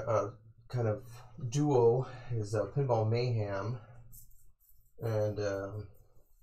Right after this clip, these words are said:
yeah, the doggos, they're, they're, they pretty much sleep all day. <laughs> Um, so Pinball Mayhem, they're up in, uh, Stevens Point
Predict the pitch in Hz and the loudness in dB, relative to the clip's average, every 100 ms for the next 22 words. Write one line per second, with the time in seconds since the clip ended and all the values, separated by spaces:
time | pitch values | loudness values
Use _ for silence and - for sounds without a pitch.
0 | - 151 139 151 120 - 147 156 135 131 | -6 2 4 4 2 -4 -4 -2 -2 0
1 | 135 135 - - - - - 131 139 139 | 0 -2 -8 -12 -18 -20 -10 0 4 4
2 | 139 - 143 147 143 - - - - - | 2 -2 0 0 -2 -10 -20 -20 -8 -6
3 | - 151 131 117 - - 107 104 - 117 | -2 0 0 0 -4 -6 -6 -4 -4 -4
4 | 104 101 101 - - - - - - - | -6 -6 -6 -8 -6 -4 -4 -6 -6 -2
5 | - - - - - - - - _ - | -4 -4 -20 -20 -20 -20 -20 -20 _ -16
6 | - 117 107 101 101 110 - - - - | -2 2 2 2 -6 -8 -12 -16 -20 -20
7 | - _ - - - - - - - - | -20 _ -20 -20 -20 -20 -20 -20 -20 -20
8 | - - - - - - 131 120 113 - | -20 -20 -20 -20 -6 4 8 8 6 2
9 | - - - 156 151 143 135 147 143 127 | -10 -18 -6 0 6 6 6 6 6 6
10 | 123 123 123 120 117 - 113 110 110 104 | 4 4 2 4 4 4 2 4 2 0
11 | 101 101 - 120 113 110 - 113 110 110 | -2 -4 -4 -4 -2 -4 -2 0 0 -2
12 | - | -10